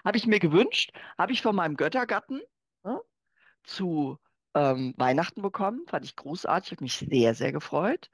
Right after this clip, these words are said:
Und das ist natürlich auch so ein Statement, ne? Also Farbe, wie wir es letztes Mal schon hatten, kann Statement sein, aber eben auch dieses besondere Frisur,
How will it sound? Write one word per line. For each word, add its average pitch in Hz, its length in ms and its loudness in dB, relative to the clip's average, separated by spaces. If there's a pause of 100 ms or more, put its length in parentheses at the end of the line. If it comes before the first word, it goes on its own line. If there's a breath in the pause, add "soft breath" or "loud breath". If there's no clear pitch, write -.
(500 loud breath)
Und 131 180 0
das 110 160 -2
ist 143 120 -4
natürlich 185 500 2
auch 480 140 4
so - 140 0
ein 139 80 2
Statement, - 680 -2 (120)
ne? 247 180 2 (600)
Also 160 360 6 (2250 loud breath)
Farbe, 160 560 4 (280)
wie 160 160 0
wir 151 80 6
es - 140 -4
letztes 123 360 -4
Mal 190 140 -2
schon 196 240 -6
hatten, 240 360 -4 (220)
kann 202 200 -4
Statement 202 500 -2
sein, 202 320 2
aber 180 300 0
eben 185 260 -2
auch 185 420 -2 (500 loud breath)
dieses 170 540 -6 (880)
besondere 170 500 -2
Frisur, 165 840 4